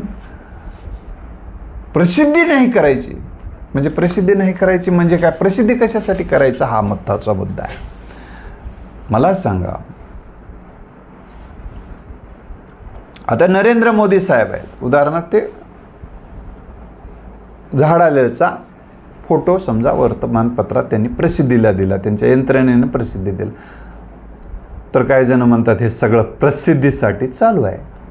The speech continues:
एक उदाहरण म्हणून मी घ्यायला. आता मला सांगा, नरेंद्र मोदी साहेबांच्या स्वच्छता अभियान चळवळीमुळे स्वच्छतेला मदत झालेली आहे. तुम-,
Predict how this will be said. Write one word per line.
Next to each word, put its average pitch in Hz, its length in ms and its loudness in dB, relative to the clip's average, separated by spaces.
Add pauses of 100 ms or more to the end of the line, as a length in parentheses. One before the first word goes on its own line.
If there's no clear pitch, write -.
(400)
एक 202 160 -2
उदाहरण 262 340 4
म्हणून 190 260 2
मी 226 120 2
घ्यायला. 98 540 0 (520)
आता - 240 0
मला 302 260 4
सांगा, 135 680 2 (1800)
नरेंद्र 233 420 4
मोदी 262 580 4 (640)
साहेबांच्या 156 840 2
स्वच्छता 170 540 2
अभियान 147 340 2
चळवळीमुळे 107 840 2 (800)
स्वच्छतेला 202 580 4
मदत 208 360 2
झालेली 254 420 4
आहे. 147 300 2 (1120)
तुम-, 147 200 2